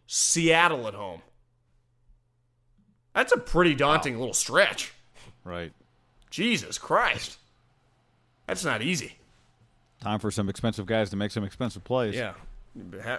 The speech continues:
Speaker 1: Howie's like, "I'm paying you all a lot. You better get it done. Come on, Doug." Coach
Speaker 2: Uh,
Speaker 1: team.
Speaker 2: A F C, feel great about the Pats. Feel great about the Chiefs. Feel good about the Texans.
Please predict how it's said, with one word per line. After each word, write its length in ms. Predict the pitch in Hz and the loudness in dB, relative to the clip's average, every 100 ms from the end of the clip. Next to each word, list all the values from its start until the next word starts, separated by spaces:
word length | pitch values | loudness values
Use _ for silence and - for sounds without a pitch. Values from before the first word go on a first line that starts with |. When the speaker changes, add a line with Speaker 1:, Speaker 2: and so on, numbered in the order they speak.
| - | -6
Speaker 1:
Howie's 300 | 117 147 147 | -4 -4 -6
like, 140 | 147 | -10
"I'm 80 | 151 | -10
paying 240 | 180 180 202 | -4 -2 0
you 80 | |
all 180 | 208 220 | 0 0
a 20 | |
lot. 140 | 233 254 | -2 -2
You 60 | |
better 180 | 185 190 | -4 -8
get 200 | 180 190 | -6 -8
it 60 | 196 | -2
done. 340 | 254 202 180 - - _ _ _ - | -2 -2 -6 -16 -20 _ _ _ -4
Come 100 | 196 | -2
on, 120 | 214 | 2
Doug." 180 | 185 180 - _ - - _ | 0 -2 -14 _ -18 -18 _
Coach 160 | - 131 | -6 2
Speaker 2:
Uh, 220 | 135 131 | 6 6
Speaker 1:
team. 100 | 131 | 8
Speaker 2:
A 80 | 151 | 8
F 100 | 160 | 8
C, 380 | - 160 151 151 | 6 4 6 4
feel 200 | - 151 | 2 0
great 180 | 117 143 | 4 6
about 180 | 143 139 | 6 4
the 60 | |
Pats. 400 | - 139 131 123 - | 6 6 6 4 -2
Feel 160 | 139 | -4
great 200 | 101 123 | 2 2
about 280 | 120 120 113 | 4 4 4
the 60 | - | -2
Chiefs. 840 | - 156 147 143 123 - - - _ _ _ _ _ _ | 0 4 6 4 0 -8 -14 -18 _ _ _ _ _ _
Feel 400 | - 123 117 98 - | -4 0 0 -2 0
good 140 | 143 143 | 6 8
about 220 | 139 123 | 8 4
the 60 | |
Texans. 1000 | 117 135 127 - 131 120 117 110 - - | 2 2 2 2 4 4 4 0 -8 -14